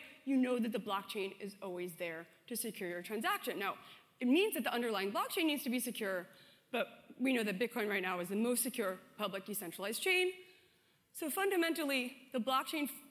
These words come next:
uh, functions as a global decentralized judge that cannot be bribed. It can't be bribed because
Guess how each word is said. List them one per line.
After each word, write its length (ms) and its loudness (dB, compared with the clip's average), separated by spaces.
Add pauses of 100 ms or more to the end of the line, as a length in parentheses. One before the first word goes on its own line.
(340)
uh, 280 -2
functions 340 2
as 100 0
a 60 2
global 320 0
decentralized 680 0
judge 300 0
that 120 -4
cannot 240 -4
be 100 -4
bribed. 520 -2 (520)
It 100 -8
can't 200 0
be 80 4
bribed 340 0
because 200 0